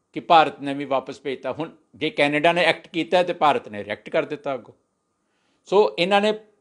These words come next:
ਇਹਨਾਂ ਦਾ ਤੇ ਇੱਕ ਨਾਰਮਲ ਨੋਰਮ ਹੈ ਜੋ ਇਹਨਾਂ ਨੇ ਕੀਤਾ ਹੈ, ਐਕਸ਼ਨ ਉਹਦਾ ਹੈ। ਹੁਣ ਅਗਰ ਉਹਨੇ ਇੰਡੀਆ ਤੋਂ ਕੋਆਪਰੇਸ਼ਨ ਵੀ ਮੰਗਿਆ, ਅਗਰ ਇੰਡੀਆ ਕੋਆਪਰੇਟ ਕਰਨ ਲਈ ਤਿਆਰ ਹੈ,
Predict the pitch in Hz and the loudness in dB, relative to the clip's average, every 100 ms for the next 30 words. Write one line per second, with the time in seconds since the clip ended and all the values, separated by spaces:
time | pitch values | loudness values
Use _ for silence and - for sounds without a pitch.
0 | - 160 208 220 214 208 214 208 175 170 | -10 -4 2 6 6 6 2 -2 -4 -10
1 | 175 165 175 170 185 170 147 143 143 147 | -4 2 4 2 -2 0 0 0 0 0
2 | 135 139 143 123 98 - 92 _ _ _ | 0 -4 -4 -8 -12 -14 -16 _ _ _
3 | 151 - 208 - 156 156 117 - _ _ | -4 0 0 2 4 4 4 -2 _ _
4 | _ _ _ _ _ _ _ _ _ _ | _ _ _ _ _ _ _ _ _ _
5 | _ _ - 202 214 226 220 202 233 220 | _ _ -2 4 6 6 4 0 0 -2
6 | 170 170 190 214 - 143 - 104 117 110 | -2 4 4 4 2 0 0 -8 -8 -8
7 | 139 143 131 139 135 _ _ _ _ 160 | -8 -6 -6 -8 -10 _ _ _ _ 0
8 | 165 240 185 180 208 208 175 170 180 190 | 2 2 0 2 2 4 2 2 -2 -2
9 | 185 175 180 196 156 120 113 98 | -2 -2 -4 -2 4 6 4 0